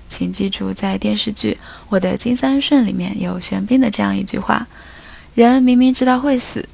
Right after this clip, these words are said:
不也要活下去吗？” 두 번째,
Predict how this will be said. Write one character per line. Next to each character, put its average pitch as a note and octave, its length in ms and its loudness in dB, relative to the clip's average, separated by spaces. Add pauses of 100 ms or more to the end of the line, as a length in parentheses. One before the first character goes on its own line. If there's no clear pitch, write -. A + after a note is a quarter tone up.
(100)
不 G#3 80 0
也 F#3+ 160 2
要 F#3+ 120 -4
活 - 180 -8
下 B3+ 180 -2
去 - 180 -4
吗？” - 120 -8 (4000)
두 - 140 -4
번 A3 300 2
째, - 160 -6